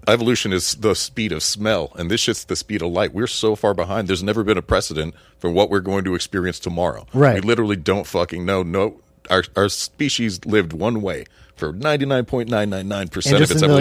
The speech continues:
Speaker 1: evolutionary
Speaker 2: the
Speaker 1: history.
Speaker 2: last little bit, we've really just turned things
Speaker 1: All
Speaker 2: way
Speaker 1: of it.
Speaker 2: up.
Speaker 1: And
Speaker 2: Yeah.
Speaker 1: that's why we have all this mental illness, too, I think, is a big reason, is
Speaker 2: Oh,
Speaker 1: that our,
Speaker 2: yeah.
Speaker 1: our society has changed more quickly than we know what to do with, and we're not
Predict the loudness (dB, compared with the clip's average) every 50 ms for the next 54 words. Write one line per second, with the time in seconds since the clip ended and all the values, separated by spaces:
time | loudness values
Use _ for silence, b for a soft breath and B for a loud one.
0 | 4 4 2 2 4 4 4 4 4 4 4 4 4 4 4 4 6 6 6 8
1 | 8 8 8 8 6 6 4 6 8 8 10 10 8 8 6 2 0 -2 -4 -2
2 | 0 2 2 2 2 2 2 0 0 2 4 6 8 10 10 10 10 10 8 8
3 | 6 4 0 -4 -10 -2 2 2 2 4 6 6 6 6 6 8 8 10 10 10
4 | 8 6 6 4 2 0 0 0 0 0 0 0 2 2 2 2 0 -2 0 -2
5 | 2 4 4 4 4 2 -2 -4 -4 -4 -6 -4 -2 -2 -2 -2 -2 -2 -2 0
6 | 0 0 -2 2 6 6 8 8 8 6 6 6 4 4 4 2 2 2 0 -2
7 | 0 2 2 2 2 2 0 -2 -2 0 0 0 0 0 0 -2 -2 -2 -2 -2
8 | -2 -2 -2 -2 -2 -2 -2 -4 -4 -2 -2 -2 -2 -4 -6 -8 -4 -2 0 2
9 | 2 2 0 0 -4 -4 -6 -6 -6 -6 -2 0 0 -2 -2